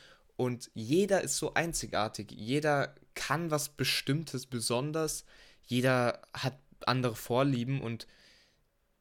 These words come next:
Digga, ich hab richtig Bock, so ein bisschen zu erfahren, so wer, wer die Leute sind oder was die Leute ausmacht, weil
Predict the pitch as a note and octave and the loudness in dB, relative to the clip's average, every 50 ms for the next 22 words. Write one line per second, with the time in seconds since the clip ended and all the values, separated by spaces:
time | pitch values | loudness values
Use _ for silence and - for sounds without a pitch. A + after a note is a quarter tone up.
0 | - C3+ D3 D3 C3+ A#2 G#2+ - A2 - C3 A#2 - - C#3+ C#3 C#3 - C#3 - | 2 4 6 6 6 6 6 4 2 -2 -4 -4 -4 -4 -4 -4 -4 -4 -6 -4
1 | - C#3+ C#3 D3+ - - - - - A2+ A2+ A#2 A2+ A2+ - B2+ - - C3+ C#3 | 0 0 0 0 -2 -8 -16 -12 -8 -6 -6 -6 -4 -4 -4 -4 -2 -2 -2 -2
2 | - - A2 G2+ G#2+ - - - A2+ A#2 C3 C3 A#2 A#2 A2+ G#2 A2+ A2 A2 A2 | -2 0 0 -2 -2 -4 -2 0 2 2 2 0 -2 -4 -4 -2 0 0 0 0
3 | A2+ - _ _ _ - G2 G2 A2 A2 A2 A2 G#2+ A2 A2+ A2 - G#2 G2+ A#2+ | -2 -8 _ _ _ -14 -4 -2 0 0 0 0 0 0 0 0 -2 -4 -4 -2
4 | C3+ D3 C#3 G2 G2+ G#2+ G2+ G2 G#2 G#2 - - A2 G#2+ G#2+ G#2+ G#2+ - - - | -2 -2 -2 -2 -2 -2 -2 -2 -4 -6 -6 -6 -4 -2 0 0 0 0 0 0
5 | A2 B2+ C3+ - - G2+ F#2+ - - G#2 G2+ G2+ | 0 0 0 -2 -4 -8 -8 -6 -4 -4 -4 -4